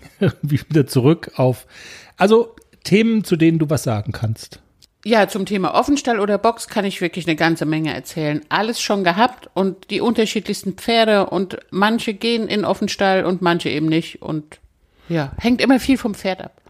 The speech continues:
Speaker 1: Und auch in der aktuellen Situation Paulshof kannst du, glaub ich, also jetzt auf deine Jetzt-Jetzt-Situation kannst du auch was dazu sagen, ne?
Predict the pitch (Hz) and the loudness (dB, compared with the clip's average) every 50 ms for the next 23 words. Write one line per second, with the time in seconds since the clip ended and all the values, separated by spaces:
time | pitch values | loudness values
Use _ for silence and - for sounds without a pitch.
0 | _ _ _ - 139 - - 143 135 131 123 135 139 - - - - 143 143 143 | _ _ _ -2 0 0 2 2 2 4 4 4 2 0 -4 -2 2 4 4 6
1 | 147 156 143 139 151 - 160 151 139 - 151 151 151 147 - - 185 196 202 - | 4 4 2 2 2 4 4 4 4 4 2 2 2 2 2 2 2 2 2 2
2 | - 151 120 - - - 123 - - 117 127 123 120 117 113 - 160 156 127 113 | 0 0 0 0 0 0 0 0 0 0 2 2 2 2 0 -4 -6 -6 -4 -2
3 | 117 113 110 110 107 117 113 - 123 107 - 131 120 113 117 110 104 139 147 - | -2 -2 -2 -2 -4 -4 -6 -6 -8 -6 -2 0 0 0 0 0 2 0 0 0
4 | - - - - 123 120 120 - - - 120 - - 123 117 113 - - 127 117 | -2 -14 -6 -2 0 0 0 -2 -4 -6 -4 0 2 2 2 2 0 0 0 2
5 | 107 117 110 127 143 156 156 - - - - - 123 110 113 113 110 107 104 104 | 2 2 0 2 2 2 2 0 0 -2 -2 0 0 2 2 2 2 2 2 4
6 | 120 156 170 | 6 6 4